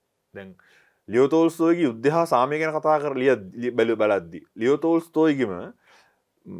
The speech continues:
එන, ඇනා කරණිනා කියවද්දි, ඊට පස්සේ ගුස්ටාව් ප්ලෝබෙයාර්ගේ එමා බෝවාරි පොත කියවද්දි, ඊට පස්සේ ආපහු ඉන්දියාවට ඇවිල්ලා අරවින්ද, මේ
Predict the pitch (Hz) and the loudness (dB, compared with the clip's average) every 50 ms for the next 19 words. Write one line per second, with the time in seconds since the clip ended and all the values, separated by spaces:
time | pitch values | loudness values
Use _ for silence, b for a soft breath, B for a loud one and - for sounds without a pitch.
0 | - - - 110 117 135 - 120 120 139 160 190 190 185 185 180 170 170 170 170 | -12 -6 -2 0 0 2 2 2 2 4 4 4 4 4 2 2 0 0 0 0
1 | 170 165 139 127 117 107 92 87 82 78 80 87 - _ _ _ _ _ _ - | 0 -2 0 0 0 0 0 0 -4 -8 -12 -20 -20 _ _ _ _ _ _ -20
2 | B B B B B B _ - 131 147 165 139 156 156 156 - 156 156 151 147 | B B B B B B _ -10 -6 -2 0 2 2 2 2 2 0 0 2 4
3 | 139 123 113 123 120 - - 160 170 170 151 160 165 170 160 165 165 165 160 160 | 4 2 2 0 -2 2 4 6 6 6 6 4 2 4 4 4 6 6 4 4
4 | 156 160 156 160 160 156 151 135 117 - - - 110 131 151 175 175 170 170 160 | 0 -2 -2 -2 0 0 2 2 0 0 -2 -2 2 4 4 6 8 8 8 8
5 | 160 156 151 151 147 135 127 - 135 120 117 107 98 92 85 82 85 95 - _ | 8 6 4 2 0 -4 -4 -4 -4 -4 -2 -2 -2 -2 -4 -8 -14 -20 -20 _
6 | _ _ _ _ _ _ _ _ _ _ _ - 123 135 160 147 156 156 - 147 | _ _ _ _ _ _ _ _ _ _ _ -8 -6 -4 -2 -2 -2 0 2 2
7 | 131 139 147 165 165 143 120 127 131 147 156 156 160 160 156 156 156 156 160 156 | 2 2 2 2 0 0 0 -4 -2 0 2 4 4 2 2 0 0 -2 -2 -2
8 | 156 156 156 160 160 160 156 143 123 - - - - 104 113 123 139 147 131 113 | -2 -2 2 2 4 4 4 2 0 -4 -6 -6 -4 -2 -2 -2 -2 -4 -8 -10
9 | 104 101 98 | -12 -12 -12